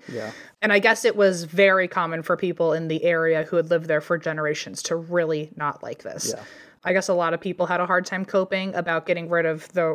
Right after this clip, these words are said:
Speaker 2: rural area. And one of the main reasons was because they felt like their sense of community was being threatened by city life and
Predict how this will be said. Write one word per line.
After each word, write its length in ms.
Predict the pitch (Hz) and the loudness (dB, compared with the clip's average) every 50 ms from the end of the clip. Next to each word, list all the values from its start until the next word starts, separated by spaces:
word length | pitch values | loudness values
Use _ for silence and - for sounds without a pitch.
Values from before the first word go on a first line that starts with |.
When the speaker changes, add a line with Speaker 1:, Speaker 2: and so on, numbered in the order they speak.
| 165 175 170 | -2 -6 -2
Speaker 2:
rural 360 | 175 175 170 170 170 175 175 - | 0 2 4 4 4 2 2 2
area. 580 | 160 160 160 160 170 175 196 208 214 220 226 - | 2 2 2 2 2 2 2 2 2 2 2 0
And 180 | 185 180 180 175 | -2 -4 -4 -2
one 140 | 175 170 175 | -2 -2 -2
of 40 | |
the 80 | 180 175 | -2 -4
main 260 | 175 175 170 170 165 | -2 -4 -4 -4 -2
reasons 340 | 165 165 160 160 165 170 165 | -2 -2 -2 -2 -2 -4 -4
was 120 | 170 160 | -6 -6
because 260 | 160 165 - 175 156 - | -6 -6 -6 -6 -4 -2
they 80 | 165 | -4
felt 180 | 156 - 170 160 | -2 -2 -2 -2
like 160 | 165 160 - | -2 -2 -2
their 120 | - 165 | -2 -2
sense 320 | 160 - - 180 175 170 - | -2 -2 -4 -6 -4 -4 -4
of 140 | 165 - - | -6 -6 -8
community 500 | - 185 175 165 165 165 170 170 180 180 | -10 -8 -6 -4 -4 -4 -2 -2 -2 -2
was 200 | 180 190 185 180 | -2 -4 -4 -4
being 240 | - 180 180 185 | -4 -4 -4 -6
threatened 500 | 185 - - 190 - - 196 202 208 190 | -6 -4 -4 -4 -4 -4 -4 -6 -6 -4
by 460 | - 170 156 151 151 147 147 147 143 139 _ _ _ - | -2 -2 0 0 0 0 -2 -2 -4 -6 _ _ _ -10
city 320 | - - - 165 180 190 | -6 -4 -4 -2 -4 -2
life 440 | 196 208 202 202 214 208 - - - | -2 -2 0 0 0 -2 -6 -8 -8
and 420 | 175 165 160 156 151 151 151 - | -6 -4 -4 -4 -6 -8 -10 -10